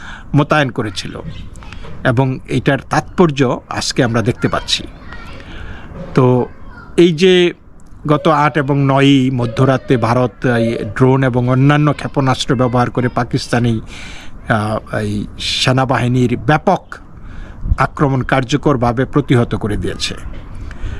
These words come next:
রাশিয়ান এস ফোর হান্ড্রেড এবং দেশীয়ভাবে তৈরি আকাশ তৈরির প্রতিরক্ষা ব্যবস্থা পাকিস্তানের প্রতিটি আক্রমণ সফলভাবে প্রতিহত করেছে।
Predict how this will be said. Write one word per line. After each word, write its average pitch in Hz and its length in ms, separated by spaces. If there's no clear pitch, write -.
রাশিয়ান 180 500
এস 160 200
ফোর 151 180
হান্ড্রেড 156 360
এবং 131 220
দেশীয়ভাবে 135 600
তৈরি 143 360
আকাশ 127 440
তৈরির 131 320
প্রতিরক্ষা 143 540
ব্যবস্থা 131 480
পাকিস্তানের 135 580
প্রতিটি 165 440
আক্রমণ 151 500
সফলভাবে 147 800
প্রতিহত 127 420
করেছে। - 460